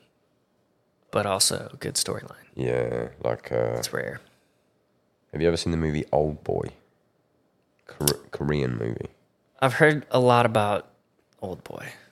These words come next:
Speaker 2: Old Boy's fucking sick. There's a
Speaker 1: I'm
Speaker 2: fight.
Speaker 1: gonna watch it. I need to
Speaker 2: there,
Speaker 1: watch it.
Speaker 2: there's a
Speaker 1: It's,
Speaker 2: fight
Speaker 1: I've heard
Speaker 2: s-,
Speaker 1: too many times that
Speaker 2: there's
Speaker 1: it's
Speaker 2: a
Speaker 1: amazing.
Speaker 2: fight scene in Old Boy, which is one shot,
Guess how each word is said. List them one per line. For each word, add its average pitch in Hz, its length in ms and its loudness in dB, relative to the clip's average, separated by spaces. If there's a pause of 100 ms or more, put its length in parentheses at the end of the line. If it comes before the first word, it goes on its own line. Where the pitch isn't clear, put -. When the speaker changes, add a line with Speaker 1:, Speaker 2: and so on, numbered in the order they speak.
(680)
Speaker 2:
Old 65 160 0
Boy's 58 200 -4
fucking - 300 -10
sick. - 200 -10 (240)
There's 73 180 0
a 76 40 0
Speaker 1:
I'm - 20 -8
Speaker 2:
fight. - 200 6
Speaker 1:
gonna 135 120 10
watch 110 240 4
it. - 100 -4
I 127 60 6
need 139 160 8
to 120 60 6
Speaker 2:
there, 107 60 0
Speaker 1:
watch 98 260 -4
it. - 120 -10
Speaker 2:
there's 85 200 6
a 92 40 6
Speaker 1:
It's, - 140 -2
Speaker 2:
fight 90 200 8
Speaker 1:
I've 123 100 2
heard 123 160 8
Speaker 2:
s-, 107 80 -2
Speaker 1:
too 127 100 4
many 104 220 0
times 101 320 -6
that - 80 -6
Speaker 2:
there's 82 160 2
Speaker 1:
it's 90 100 0
Speaker 2:
a - 40 -8
Speaker 1:
amazing. 87 240 6
Speaker 2:
fight - 80 -6
scene 82 300 0
in 78 300 2
Old 73 240 6
Boy, 78 260 4 (440)
which - 320 -4
is 67 300 -4 (840)
one 82 500 6
shot, 82 560 6